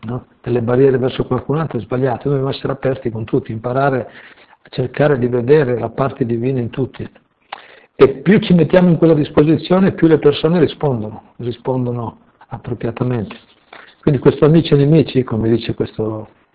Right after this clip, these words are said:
Srimad Bhagavatam, qui Prahlad Maharaj, qui parla i versi originali, è Prahlad che istruisce i suoi compagni di scuola, dice: "Amici e nemici è una, una creazione della mente, <clears throat> è solo chi non controlla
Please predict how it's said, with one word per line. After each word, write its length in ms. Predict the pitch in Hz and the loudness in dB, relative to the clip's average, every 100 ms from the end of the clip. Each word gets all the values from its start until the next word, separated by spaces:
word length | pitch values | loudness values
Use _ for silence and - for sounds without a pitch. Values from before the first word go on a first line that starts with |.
| - | -18
Srimad 320 | - 113 113 | -12 -6 -4
Bhagavatam, 500 | 107 123 113 - 107 | -2 -2 -2 -6 -10
qui 320 | - 107 104 104 | -6 -6 -8 -10
Prahlad 260 | - 117 113 | -8 -6 -4
Maharaj, 460 | 113 113 117 107 - | -2 -2 -2 -6 -10
qui 120 | 110 | -10
parla 600 | - 110 107 107 107 104 _ | -6 -6 -6 -6 -10 -14 _
i 120 | 101 | -12
versi 320 | 107 107 - | -6 -6 -6
originali, 600 | 110 107 110 110 110 107 | -10 -8 -6 -6 -6 -6
è 80 | 107 | -8
Prahlad 440 | - 117 120 110 101 - - - - - - - - | -8 -4 -2 -2 -6 -16 -20 -20 -20 -20 -20 -20 -8
che 100 | - | -2
istruisce 460 | 123 - 139 143 127 | -2 0 0 0 0
i 20 | |
suoi 140 | 139 | 2
compagni 280 | 127 120 135 | 2 2 0
di 60 | 131 | 0
scuola, 220 | - 151 | 2 2
dice: 180 | 123 135 | 2 0
"Amici 260 | 143 135 | 0 2
e 40 | 143 | 2
nemici 380 | 143 156 135 123 | 2 2 2 0
è 40 | |
una, 280 | 120 120 117 | 0 -4 -4
una 180 | 120 113 | -6 -6
creazione 440 | 123 123 - 127 | -4 -4 -4 -4
della 160 | 117 113 | -2 -2
mente, 460 | 127 120 - 104 - _ - _ _ _ | -2 -4 -6 -10 -12 _ -20 _ _ _
<clears throat> 400 | - 67 - - - _ _ | -2 -2 -4 -8 -18 _ _
è 140 | 131 | -8
solo 320 | 120 - 139 | 0 4 4
chi 160 | 135 143 | 2 -2
non 120 | 135 | -2
controlla 680 | 131 127 139 139 135 135 - | -2 -4 0 2 4 2 -2